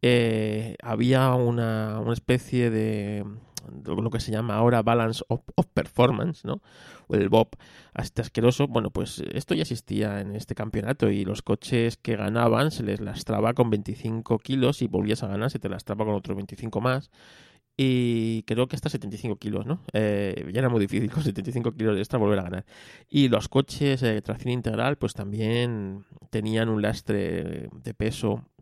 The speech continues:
y tal, ¿no? Bueno, este campeonato del año noventa y tres fue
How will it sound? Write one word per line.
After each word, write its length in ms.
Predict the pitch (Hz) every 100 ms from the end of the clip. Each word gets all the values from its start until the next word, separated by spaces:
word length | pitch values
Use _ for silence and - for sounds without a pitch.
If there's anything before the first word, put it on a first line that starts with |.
| _ _ _ _ _ _ _ -
y 120 | 123
tal, 220 | 107 -
¿no? 180 | 107 143 - -
Bueno, 280 | 139 - - - - - - -
este 220 | - 226
campeonato 460 | 185 139 135 143
del 100 | 120
año 100 | 113
noventa 240 | 117 110 -
y 40 |
tres 280 | - 127 165
fue 320 | - 151 180